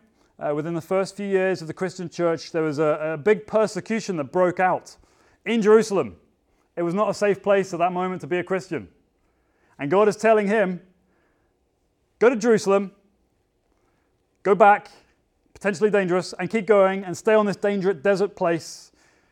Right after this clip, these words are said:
and await further instruction." That's it. And so no wonder in verse twenty-six that he needed an angel to convince him that this is God's will for him. He needed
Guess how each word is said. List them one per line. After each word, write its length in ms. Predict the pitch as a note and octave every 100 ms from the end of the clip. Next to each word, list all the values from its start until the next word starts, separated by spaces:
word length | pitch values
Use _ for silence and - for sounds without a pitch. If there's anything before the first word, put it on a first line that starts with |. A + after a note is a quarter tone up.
| _ _ _
and 160 | D3 D#3
await 260 | E3 F3+
further 280 | F3 E3 D#3
instruction." 560 | D3 - D3 - A#2+ F#2 _ _ _ _ _ _ _ _ _ _ _ _ _ _
That's 220 | G#3 -
it. 340 | G#3+ - - _ _ _ _ _ _ _ _ _ _ _ _ _ _ _
And 120 | - E3+
so 100 | G#3
no 180 | G#3
wonder 340 | G3+ A3 G#3+ F#3
in 100 | F3
verse 200 | F3+ F#3+
twenty-six 440 | F#3 F#3+ F3+ E3
that 80 | E3+
he 80 | F3+
needed 240 | G3+ F#3
an 80 | E3+
angel 500 | F3 G3 E3 D3+ D3 _ _
to 80 | D3+
convince 440 | F3+ D#3+ G3 G3+
him 140 | E3+ D3+
that 80 | D3+
this 160 | E3+
is 80 | D3
God's 480 | C3 F3+ F3 D3 - _
will 280 | C#3 F#3+ G3+
for 140 | E3
him. 300 | E3 C#3+ G2+ F2 _ _ _ _ _ _
He 80 | F3+
needed 260 | G3 G3